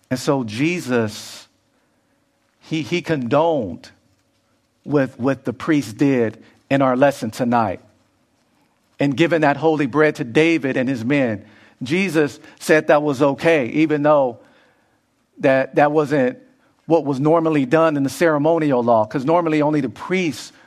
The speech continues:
would eat that. But Jesus condoned it because he says, uh, pretty much, mercy is,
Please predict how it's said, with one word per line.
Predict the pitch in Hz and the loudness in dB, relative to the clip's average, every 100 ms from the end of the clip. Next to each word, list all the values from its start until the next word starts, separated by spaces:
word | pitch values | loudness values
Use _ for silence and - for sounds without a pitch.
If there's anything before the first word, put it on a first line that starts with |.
| - | -2
would | 151 | 0
eat | 151 156 | 2 2
that. | 143 120 | 2 0
But | 127 | -6
Jesus | 110 170 175 147 | -2 -4 -2 -6
condoned | - 143 151 190 165 | -4 0 0 0 -4
it | 123 | -4
because | 143 147 139 | -2 -2 -2
he | 147 | -6
says, | - 151 143 131 - - - - - _ - | -2 2 2 2 -4 -20 -20 -20 -20 _ 0
uh, | 139 131 | 0 -2
pretty | - - 175 | -6 -2 2
much, | 160 170 127 - | 4 2 0 -8
mercy | 117 139 185 175 160 139 127 | -2 0 0 -2 -2 -2 0
is, | 127 117 - | -2 -2 -14